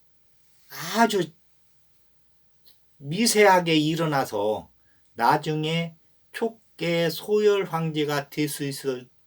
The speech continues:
이, 될 수 있었던 그러한 밑거름은 이 소상의 도움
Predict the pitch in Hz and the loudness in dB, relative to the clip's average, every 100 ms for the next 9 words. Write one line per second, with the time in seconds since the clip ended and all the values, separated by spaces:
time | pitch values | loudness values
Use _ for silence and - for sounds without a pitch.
0 | _ 104 151 147 - 170 170 170 147 135 | _ -10 -10 -10 -2 -2 -2 -2 -2 -2
1 | _ _ _ _ 170 165 156 - 107 80 | _ _ _ _ -4 2 2 0 -4 -6
2 | - _ _ _ - 160 175 170 160 165 | -14 _ _ _ -6 -2 2 2 0 -2
3 | 160 _ _ 147 190 - 180 131 110 110 | -6 _ _ -8 -4 2 2 2 -2 -8
4 | - _ _ _ _ 160 165 - 262 247 | -14 _ _ _ _ -2 0 0 -4 -4
5 | 240 220 185 156 113 - _ _ _ _ | -2 0 0 -2 -4 -8 _ _ _ _
6 | _ _ _ _ _ _ _ _ _ _ | _ _ _ _ _ _ _ _ _ _
7 | _ _ _ _ - 127 104 76 | _ _ _ _ -6 -4 -4 -8